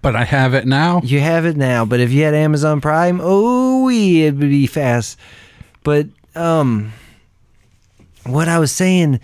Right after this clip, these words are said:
Speaker 2: is, you know, your father left you.
Speaker 1: Maybe that's why I thought that you were him.
Speaker 2: He's never
Speaker 1: May-,
Speaker 2: coming
Speaker 1: maybe
Speaker 2: back.
Speaker 1: I thought he finally
Speaker 2: No.
Speaker 1: came home.
Speaker 2: He's never coming back. I told you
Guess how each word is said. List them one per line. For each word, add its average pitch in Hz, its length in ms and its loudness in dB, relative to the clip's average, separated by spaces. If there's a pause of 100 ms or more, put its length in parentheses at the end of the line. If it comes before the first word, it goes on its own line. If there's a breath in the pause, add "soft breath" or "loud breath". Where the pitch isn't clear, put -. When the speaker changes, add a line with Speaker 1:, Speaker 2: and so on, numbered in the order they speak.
(340 loud breath)
Speaker 2:
is, 143 180 0
you 180 80 4
know, 208 140 2
your 196 140 2
father 151 360 0
left 123 380 -2
you. 95 280 -10 (920)
Speaker 1:
Maybe 170 320 0
that's 160 300 -2
why 147 260 0
I 131 60 0
thought 147 320 -2
that 123 140 -6
you 143 180 -2
were 151 180 0
him. 107 280 -2
Speaker 2:
He's 175 260 -2
never 208 240 2
Speaker 1:
May-, 127 60 0
Speaker 2:
coming 135 320 0
Speaker 1:
maybe 156 260 0
Speaker 2:
back. 156 140 0
Speaker 1:
I - 40 -14
thought 151 200 -2
he 143 80 -2
finally 156 460 0
Speaker 2:
No. 113 100 0
Speaker 1:
came 160 240 0
home. 170 440 0
Speaker 2:
He's 170 280 0
never 196 280 0
coming 135 300 -2
back. 104 320 -8
I 107 120 -8
told 131 220 -2
you 117 40 0